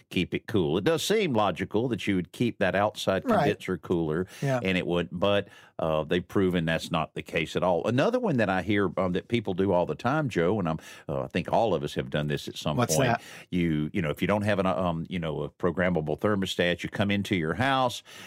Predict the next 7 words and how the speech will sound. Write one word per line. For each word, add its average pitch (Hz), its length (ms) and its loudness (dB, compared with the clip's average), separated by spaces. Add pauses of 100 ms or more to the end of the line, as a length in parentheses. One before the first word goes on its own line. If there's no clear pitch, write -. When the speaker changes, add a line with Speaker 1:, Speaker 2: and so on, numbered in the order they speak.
Speaker 1:
it's, 80 380 0
um, 76 240 2
ninety 120 300 2
degrees 117 520 2
in 110 140 2
there, 110 440 2
and 95 440 0